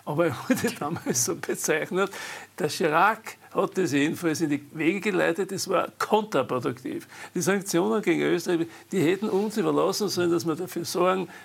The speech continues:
dass die damalige Regierung möglichst kurz lebt und dass wieder Sozialdemokraten in die Regierung kommen. So ist es ja auch gewesen.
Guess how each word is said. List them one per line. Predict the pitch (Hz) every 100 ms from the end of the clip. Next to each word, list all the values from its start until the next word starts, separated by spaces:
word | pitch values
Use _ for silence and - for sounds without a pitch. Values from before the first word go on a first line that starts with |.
| -
dass | 175
die | 175 160
damalige | 175 180 190 175 165
Regierung | 147 147 190 190 190 175 - -
möglichst | 175 175 170
kurz | - 185 170 -
lebt | 160 185 190
und | 175
dass | 185 160
wieder | 185
Sozialdemokraten | 165 165 - 147 185 175 160 139 143
in | 147
die |
Regierung | 170 165 156
kommen. | 127 -
So | -
ist | 185 180
es |
ja | 175 156
auch | -
gewesen. | 180 151 120 -